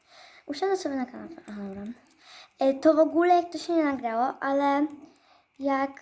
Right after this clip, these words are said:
patrzcie, oglądam sobie telewizor, no, jak, y, tam się zaczęła już, y,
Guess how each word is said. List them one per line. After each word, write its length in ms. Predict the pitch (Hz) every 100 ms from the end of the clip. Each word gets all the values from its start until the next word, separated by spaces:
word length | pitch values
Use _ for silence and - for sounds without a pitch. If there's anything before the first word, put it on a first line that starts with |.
| - - -
patrzcie, 260 | - - 247
oglądam 260 | 247 240
sobie 200 | - 240
telewizor, 500 | 247 247 247 269 277
no, 300 | 285 294 240 - - - -
jak, 280 | 294 311
y, 600 | - - 302 294 294 294 294 -
tam 220 | 311 330 330
się 180 | 330
zaczęła 600 | 302 294 294 294 285 277
już, 540 | 277 262 269 277 269 -
y, 380 | 254 247 247